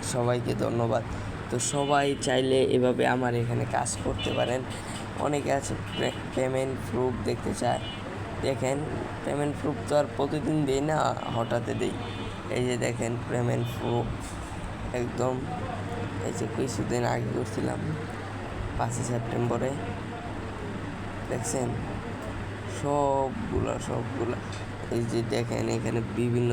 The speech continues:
ধরনের সৌদি আরবের অ্যাকাউন্টে একশো, এক, এক ডলার সত্তর সেন্ট, ঠিক আছে? এইভাবে কাজ করলে কাজ চালিয়ে যেতে পারেন।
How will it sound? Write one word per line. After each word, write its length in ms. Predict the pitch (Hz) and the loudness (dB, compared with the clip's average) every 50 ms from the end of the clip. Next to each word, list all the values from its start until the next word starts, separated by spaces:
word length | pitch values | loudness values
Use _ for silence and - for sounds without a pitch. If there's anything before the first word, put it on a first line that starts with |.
| 113 - | 2 0
ধরনের 340 | - 98 101 104 113 113 117 - - - - - - - - - - - - - | 0 -2 0 0 0 0 0 0 -2 -4 -6 -8 -8 -8 -8 -6 -4 -4 -2 0
সৌদি 360 | 110 113 117 117 113 120 120 123 123 | 2 2 2 2 4 4 4 4 4
আরবের 380 | 120 120 120 123 123 120 123 123 120 | 4 4 2 2 2 2 2 2 2
অ্যাকাউন্টে 480 | 120 120 123 123 117 117 117 110 113 117 117 | 2 0 0 0 0 0 0 0 -2 -2 -2
একশো, 200 | - - - 117 120 - - - - - - - - - 123 | -2 -4 -2 -2 -2 -4 -4 -6 -8 -8 -6 -6 -4 -2 -2
এক, 80 | 117 117 - 104 - 117 120 | -2 -2 -4 -4 -2 -2 0
এক 80 | 120 123 113 117 | 0 0 0 0
ডলার 240 | 120 123 123 123 - - - | 0 0 0 0 -2 -2 -2
সত্তর 320 | 120 113 110 98 139 131 - - | -2 -2 0 0 -2 -2 -2 -2
সেন্ট, 300 | - - - - - - - - - - - - - - - - - - - | -4 -2 -2 -4 -4 -6 -6 -8 -8 -8 -8 -8 -8 -8 -8 -8 -8 -6 -2
ঠিক 140 | - - 143 151 147 | 2 4 4 4 4
আছে? 140 | 151 - 135 131 | 4 2 4 4
এইভাবে 280 | 131 123 123 117 117 - - - | 6 6 6 6 4 4 2 2
কাজ 120 | 131 123 - - - 123 | 0 0 0 -2 0 2
করলে 240 | 123 127 120 117 117 120 123 | 4 6 6 4 4 4 2
কাজ 140 | 120 117 - - - - - - - - - | 0 0 0 -2 -4 -4 -4 -6 -6 -4 -2
চালিয়ে 360 | - 123 123 117 120 123 123 117 - | 0 0 0 0 0 0 0 0 0
যেতে 220 | 156 143 - 151 151 - | -2 -2 -2 -2 0 0
পারেন। 240 | - 135 139 139 | 0 0 -2 -2